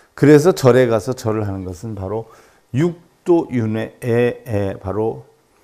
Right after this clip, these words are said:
어? 육도를 윤회하는 나를 공한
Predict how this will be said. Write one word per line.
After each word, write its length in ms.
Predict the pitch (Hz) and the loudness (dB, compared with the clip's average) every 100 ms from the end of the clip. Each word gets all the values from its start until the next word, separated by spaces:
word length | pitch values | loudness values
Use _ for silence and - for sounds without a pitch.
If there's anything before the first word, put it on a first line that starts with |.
| _ - | _ -12
어? 240 | 98 110 - _ _ _ | -8 -8 -10 _ _ _
육도를 520 | 117 139 143 165 156 135 | 0 0 2 2 2 0
윤회하는 520 | 110 101 95 101 - | -2 -4 -6 -8 -12
나를 920 | 95 101 104 95 95 110 110 90 85 - _ _ _ _ _ _ - | -6 -2 0 0 0 2 0 -2 -6 -14 _ _ _ _ _ _ -20
공한 720 | - 120 127 147 165 170 160 | -6 0 2 4 2 0 -6